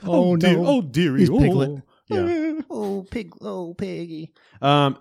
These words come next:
Speaker 1: there's a big space worm on the meteor, of course. Uh, I love how when the Falcon, Falcon, Falcon flew out of the space worm, Jeremy's
Speaker 2: Mm-hmm.
Speaker 1: like, "Well, there goes his one meal in the next thousands of years," or
Speaker 2: Yeah, what does that guy
Speaker 1: something. <laughs>
Speaker 2: eat?
Speaker 1: Yeah.
Speaker 2: He's on a
Speaker 1: 'Cause
Speaker 2: asteroid.
Speaker 1: nobody else is going through there. Like,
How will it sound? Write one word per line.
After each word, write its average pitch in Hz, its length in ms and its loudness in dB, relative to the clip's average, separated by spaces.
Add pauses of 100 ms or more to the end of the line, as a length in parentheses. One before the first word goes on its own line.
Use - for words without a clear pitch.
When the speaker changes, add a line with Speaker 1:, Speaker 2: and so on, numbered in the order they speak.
Speaker 1:
there's 139 200 2
a 131 40 -6
big 135 160 -4
space 156 400 -2
worm 143 240 -2
on 127 200 -4
the 120 60 -2
meteor, 123 400 0
of 98 140 -4
course. - 540 0 (240)
Uh, 135 160 0
I 143 100 -4
love 160 200 2
how 143 280 0 (280)
when 139 340 -2
the 139 140 0
Falcon, 131 520 0 (120)
Falcon, 139 840 0
Falcon 123 320 -2
flew 131 320 4
out 123 120 4
of 117 80 0
the 117 60 -4
space 113 360 -2
worm, 120 280 -2 (180)
Jeremy's 127 320 4
Speaker 2:
Mm-hmm. 135 60 -2
Speaker 1:
like, 107 180 -2
"Well, 107 100 -2
there 127 160 2
goes 131 200 2
his 107 140 -6
one 117 240 0
meal 113 280 2
in 101 120 -2
the 101 80 -4
next 98 320 -8 (160)
thousands 104 420 -2
of 104 60 -4
years," 110 420 -4
or 135 40 2
Speaker 2:
Yeah, 139 200 2
what 131 120 4
does 175 140 2
that 170 140 4
guy 175 160 2
Speaker 1:
something. 170 320 -2
<laughs> - 40 -20
Speaker 2:
eat? - 200 -10
Speaker 1:
Yeah. - 80 -8 (480)
Speaker 2:
He's 151 180 0
on 165 120 2
a 151 40 2
Speaker 1:
'Cause - 180 -6 (100)
Speaker 2:
asteroid. 202 300 2
Speaker 1:
nobody 302 220 4
else 311 140 4
is 208 120 -2
going 180 320 2
through 170 240 0
there. 120 200 2
Like, 110 260 -4